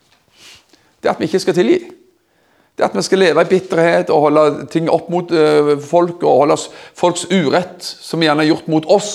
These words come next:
at vi holder det imot de, og så videre. Og ikke klare liksom å få all denne, disse vondhetene, vondtene og vonde krokene ut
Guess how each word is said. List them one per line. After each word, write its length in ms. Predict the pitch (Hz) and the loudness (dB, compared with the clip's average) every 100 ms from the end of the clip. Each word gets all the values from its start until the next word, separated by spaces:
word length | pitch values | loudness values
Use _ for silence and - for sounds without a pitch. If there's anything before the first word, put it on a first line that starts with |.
| - - - _ 135 | -12 -18 -20 _ -4
at 120 | 135 | -2
vi 120 | 143 | 0
holder 200 | 147 147 | 0 2
det 160 | 147 151 156 - - _ 160 | 4 2 2 -8 -20 _ 0
imot 320 | 170 240 - | 2 2 -2
de, 120 | - 123 - - - _ _ | -4 -4 -8 -20 -20 _ _
og 120 | 143 | -4
så 100 | 139 | 0
videre. 340 | 135 113 113 - - - | 0 0 0 -2 -8 -4
Og 100 | 165 | -2
ikke 260 | 156 185 - | 0 -2 0
klare 420 | 208 185 123 160 | 2 4 4 2
liksom 220 | 185 175 170 | 0 -2 -4
å 40 | |
få 300 | - - 180 214 156 | -4 0 2 4 2
all 160 | 165 | 0
denne, 280 | 156 156 156 151 147 143 135 120 127 139 | 2 2 2 2 0 0 -4 -6 -14 -8
disse 220 | 143 160 143 | -2 -2 2
vondhetene, 840 | 190 214 226 196 165 147 139 107 113 | 2 2 0 2 0 0 -4 -4 0
vondtene 640 | 208 127 - - 175 170 - - - - - | 0 0 -6 -4 0 0 -2 -16 -20 -20 -4
og 100 | 135 139 | -2 2
vonde 280 | 170 143 156 | 2 0 -4
krokene 720 | - 214 127 - 151 147 135 139 | -2 -2 -2 -2 -2 0 -2 -4
ut 360 | 139 143 - | -6 -8 -12